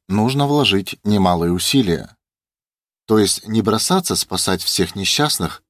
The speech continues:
которые нас окружают, а прежде позаботиться о себе, о собственном душевном благополучии.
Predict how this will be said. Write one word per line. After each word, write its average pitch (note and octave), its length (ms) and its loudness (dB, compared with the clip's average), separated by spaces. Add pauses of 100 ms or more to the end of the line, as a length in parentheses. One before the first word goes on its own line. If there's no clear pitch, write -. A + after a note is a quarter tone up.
которые F2 320 0
нас E2+ 200 0
окружают, G#2 600 -2 (440)
а G2 100 -4
прежде B2+ 360 0
позаботиться G2+ 680 0
о F#2+ 120 -8
себе, F#2+ 480 0 (560)
о F#2+ 100 -4
собственном G#2 640 -2
душевном F2+ 520 0
благополучии. F#2 760 -2